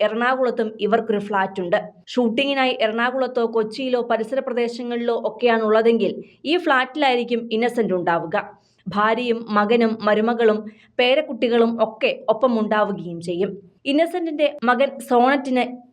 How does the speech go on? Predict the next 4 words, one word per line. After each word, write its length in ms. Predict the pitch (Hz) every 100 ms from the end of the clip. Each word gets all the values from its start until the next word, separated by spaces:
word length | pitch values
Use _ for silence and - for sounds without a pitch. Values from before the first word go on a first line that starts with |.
| _
ഇരട്ടക്കുട്ടികളാണ്. 1120 | 226 247 240 285 247 196 175 170 185 208 - - _ 220
ഇന്നസെന്റ് 460 | 233 254 285 277
സോണറ്റും 600 | 269 254 233 233 226 226 -
അന്നമോളും. 720 | 214 220 185 170 196 208